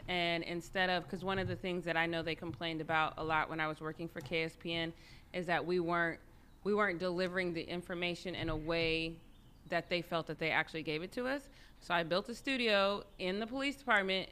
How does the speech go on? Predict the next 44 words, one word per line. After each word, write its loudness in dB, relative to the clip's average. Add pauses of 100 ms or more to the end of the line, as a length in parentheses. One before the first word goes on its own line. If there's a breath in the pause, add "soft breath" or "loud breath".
and -2
I 8
was -2
creating 2
our 4
own, -4 (220)
I -6
basically -2
created 0
our 4
own -2
news -4
channel, -6 (460 soft breath)
which -4
ended 0
up 2 (320)
m-, -10 (220)
making -2
the -2
governor 2
want 0
me, -4 (100)
governor 2
of 0
the -2
island 2
wanted -2
me -2
to -2
do -4
news -2
pieces -8
for -8
him. -4
So 0
I 6
ultimately 0
ended -2
up -2
back 6
in 0
news, 0 (280 soft breath)
just -2
from 0